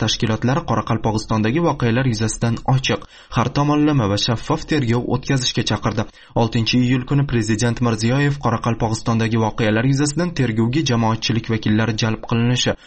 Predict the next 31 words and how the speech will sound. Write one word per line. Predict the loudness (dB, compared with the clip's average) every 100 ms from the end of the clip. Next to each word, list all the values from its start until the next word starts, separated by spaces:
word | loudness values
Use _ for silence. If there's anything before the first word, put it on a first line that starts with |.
| -4
kuch | -2 -2 -2
tuzilmalarining | 0 2 2 0 0 0 0
harakatlari | -2 -2 -2 0 0
tahlil | -2 0 0 0 0
qilinishini | 0 0 0 0 0
aytdi. | -2 -4 -6 -8 -6 0
O'n | 0
oltinchi | 0 0 0 2
iyul | 2 2 0
kuni | 0
O'zbekiston | 0 -2 -2 -2 -2 0 0
Oliy | 2 2
Majlisining | 2 0 0 0 0 0
Qonunchilik | 0 2 0 -2 -2 0
palatasi | 0 0 -2 -2 0 0
voqealarni | 0 0 0 0 0
o'rganish | 2 0 0 -2 -2
uchun | 2 2
mustaqil | 0 -4 -2 -2 -2 0
komissiya | 0 0 0 -2 0
tuzilganini | 0 0 2 2 2 2 2
e'lon | 0 0 0
qildi. | 0 0 -4 -10 -2
Birinchi, | 0 2 0 0 0
ikkinchi | -2 -2 0 2 2
iyul | 2 0
kuni | 0 2 2
Nukusda | -2 -4 -2
yuz | 0 0
bergan | 0 0 0 0
voqealar | 0 0 0 0